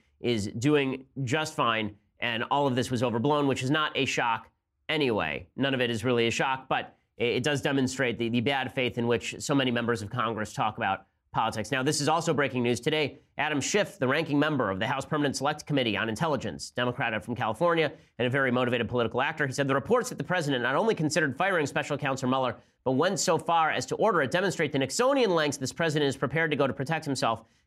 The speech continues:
Congress must make clear any effort to remove the special counsel or impede his work would touch off a constitutional crisis which would imperil this presidency and do grave damage to our nation. Yet instead of protecting Mueller's investigation from undue interference,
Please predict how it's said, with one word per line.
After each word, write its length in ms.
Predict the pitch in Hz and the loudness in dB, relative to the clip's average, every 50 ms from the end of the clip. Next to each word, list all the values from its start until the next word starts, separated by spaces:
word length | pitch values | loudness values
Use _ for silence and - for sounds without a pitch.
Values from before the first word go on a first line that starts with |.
| _ | _
Congress 340 | - 165 175 190 190 175 - | -4 -2 0 2 0 0 2
must 160 | 156 147 135 | 2 0 2
make 220 | 151 175 190 185 - | 2 0 0 0 0
clear 220 | - 165 151 151 | 0 2 2 2
any 200 | - 165 202 202 | 2 2 2 2
effort 240 | 160 160 135 160 143 | 2 2 0 -2 -2
to 60 | - | 2
remove 220 | 139 127 143 170 160 | 2 4 4 4 2
the 60 | 151 | -2
special 280 | - - 147 143 156 143 | -2 -2 -2 -2 -2 -4
counsel 360 | - 143 127 131 123 131 127 | -2 0 0 0 0 0 0
or 100 | 101 113 | 0 0
impede 240 | 113 110 151 180 165 | -2 0 0 2 2
his 140 | 156 113 | 2 2
work 280 | 117 127 123 117 - - _ _ _ _ | 2 2 2 0 -2 -6 _ _ _ _
would 120 | _ 131 127 | _ -4 -2
touch 200 | - 165 165 170 | 0 -2 0 0
off 140 | 165 135 139 | -2 -2 -4
a 20 | |
constitutional 680 | - 156 160 165 160 160 156 139 165 156 156 147 147 131 | -2 0 0 0 0 -4 -4 -2 -2 -2 0 0 -2 0
crisis 440 | - 196 220 220 190 - 143 - | 0 0 0 0 0 -2 -2 -2
which 140 | - 143 - | -2 -4 -2
would 80 | 147 143 | -2 -2
imperil 320 | 135 127 170 180 196 196 | 0 0 2 2 2 2
this 120 | 165 151 - | 0 -2 -4
presidency 640 | - 160 143 123 135 135 127 127 127 120 113 - - _ _ _ | -2 -2 -2 0 0 -2 -2 -2 -2 -4 -4 -6 -10 _ _ _
and 120 | - 131 139 | 0 0 2
do 160 | 127 156 160 | 2 2 2
grave 280 | 127 131 156 147 135 110 | 4 4 2 2 4 2
damage 340 | 143 135 127 135 131 110 | 0 0 2 0 0 -2
to 140 | - - 123 | -4 -2 0
our 80 | 113 110 | 0 2
nation. 440 | 127 151 160 160 - 147 127 - - - _ | 2 2 0 0 0 -2 -2 -2 -6 -16 _
Yet 80 | - 127 | -4 -2
instead 260 | 131 135 131 185 180 | -2 0 0 2 2
of 80 | 175 170 | 2 2
protecting 440 | 165 139 - 208 214 208 185 165 151 | 0 0 0 0 0 2 2 2 2
Mueller's 280 | 151 156 156 151 139 | 4 4 2 2 2
investigation 600 | 147 139 143 139 135 - 139 135 131 127 139 131 | 2 0 0 0 -2 -2 -2 0 0 0 -2 -4
from 140 | 107 127 127 | -2 -2 0
undue 260 | 104 117 147 143 135 | 2 2 2 4 4
interference, 560 | 135 131 - 131 - - 156 143 143 135 - | 2 2 0 -4 -2 0 0 2 0 -2 -4